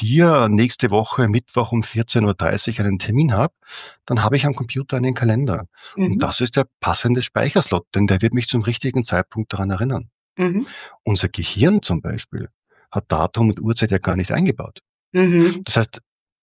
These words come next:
Speaker 1: unser Gehirn funktioniert grundsätzlich anders. Wie funktioniert unser Gehirn? Das funktioniert vielmehr so, ich bin in der Früh in der Dusche und beim Duschen merke ich, hm, das Duschgel wird leer. Dann
Speaker 2: Mhm.
Speaker 1: schreibt unser Kopf so ein kleines Post-it, Duschgel kaufen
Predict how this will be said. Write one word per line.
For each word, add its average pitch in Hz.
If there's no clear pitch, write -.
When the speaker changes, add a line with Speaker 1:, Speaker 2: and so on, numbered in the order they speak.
Speaker 1:
unser 123
Gehirn 117
funktioniert 113
grundsätzlich 101
anders. 113
Wie 104
funktioniert 117
unser 107
Gehirn? 151
Das 113
funktioniert 139
vielmehr 170
so, 160
ich -
bin 196
in 147
der 123
Früh 120
in 123
der 101
Dusche 117
und 101
beim 87
Duschen 104
merke 92
ich, 98
hm, 214
das -
Duschgel 170
wird -
leer. 95
Dann 180
Speaker 2:
Mhm. -
Speaker 1:
schreibt -
unser 120
Kopf -
so -
ein 104
kleines -
Post-it, -
Duschgel 98
kaufen 95